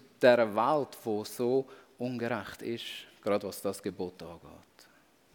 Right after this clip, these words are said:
Ich fühle mich fast schon beschämt oder lächerlich, wenn ich da vorne sage, das Gebot stellt sicher, dass jeder genug hat. Wir alle wissen,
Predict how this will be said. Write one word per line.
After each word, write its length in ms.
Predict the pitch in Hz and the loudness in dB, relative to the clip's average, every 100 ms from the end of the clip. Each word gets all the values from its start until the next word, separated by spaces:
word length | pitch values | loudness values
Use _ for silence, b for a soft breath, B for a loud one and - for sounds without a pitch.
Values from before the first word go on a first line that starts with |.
| _ - - - - - - _ _ _ _ _ _ _ _ _ _ B B B B B B B B B B - - - | _ -20 -20 -20 -20 -20 -20 _ _ _ _ _ _ _ _ _ _ B B B B B B B B B B -20 -20 -14
Ich 80 | - | -10
fühle 300 | - - 156 | -6 2 4
mich 180 | 156 147 - - | 4 2 0 -6
fast 360 | - 156 160 | 0 2 2
schon 180 | - 160 | 0 0
beschämt 640 | 135 131 - 151 180 156 147 | 0 0 4 4 4 0 -2
oder 180 | 135 135 | 0 4
lächerlich, 540 | 139 156 - 143 139 | 4 4 2 -2 0
wenn 140 | 135 | 0
ich 80 | 131 | -2
da 100 | - | -4
vorne 420 | 135 139 143 143 | -4 0 2 0
sage, 280 | 131 139 131 | 0 0 0
das 180 | 120 117 | -2 -4
Gebot 380 | 131 120 139 - | -6 -2 -2 -2
stellt 260 | - 123 | 0 0
sicher, 340 | - 131 - 120 | 2 -2 0 -2
dass 180 | 120 - | -2 -2
jeder 220 | 113 120 | -2 -2
genug 460 | - 117 117 120 | -6 -4 -4 -4
hat. 140 | 104 90 - - _ _ _ B B B B B B - | -12 -18 -20 -20 _ _ _ B B B B B B 2
Wir 200 | 135 135 | 4 10
alle 380 | 143 156 147 139 B B | 10 10 6 -2 B B
wissen, 580 | 135 127 175 - 151 | -2 4 4 4 0